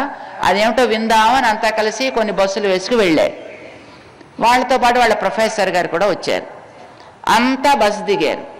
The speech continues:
అక్కడ పక్కన పెద్ద తోట ఉంటుంది. సరే, ఆ తోటలో దిగారు. అక్కడి నుంచి క్రమంగా, క్రమంగా ఫాల్ దాకా నడుచుకుంటూ వెళ్ళారు. అదొక పెద్ద ఫాల్ అన్నమాట. అది ఎలా ఉంటుంది, అది హార్స్ షూ ఫాల్ అంటారు. గుర్రపు డెక్కలా ఉంటుందన్నమాట దాని ఆకారం.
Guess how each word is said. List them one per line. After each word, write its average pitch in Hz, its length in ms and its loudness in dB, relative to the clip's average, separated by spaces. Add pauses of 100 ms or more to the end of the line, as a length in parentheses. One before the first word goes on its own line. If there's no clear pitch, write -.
(300)
అక్కడ 190 220 -2
పక్కన 190 340 -2
పెద్ద 175 580 0
తోట 208 360 2
ఉంటుంది. 156 400 -4 (840)
సరే, 240 140 2
ఆ 226 80 2
తోటలో 214 480 2
దిగారు. 214 380 0
అక్కడి 226 320 0
నుంచి 220 140 -2
క్రమంగా, 196 420 0
క్రమంగా 190 460 -2
ఫాల్ 180 340 2
దాకా 180 260 -2
నడుచుకుంటూ 170 520 -4
వెళ్ళారు. 180 380 0 (460)
అదొక 180 240 0
పెద్ద 202 180 -4 (540)
ఫాల్ 208 240 2
అన్నమాట. 170 360 0
అది 151 120 -2
ఎలా 175 180 0
ఉంటుంది, 165 360 -2
అది 180 260 -2 (260)
హార్స్ 202 400 0
షూ 196 180 2 (100)
ఫాల్ 180 320 2
అంటారు. 143 340 -2 (500)
గుర్రపు 196 360 0
డెక్కలా 196 400 0
ఉంటుందన్నమాట 196 600 -2
దాని 170 200 -2
ఆకారం. 165 420 -2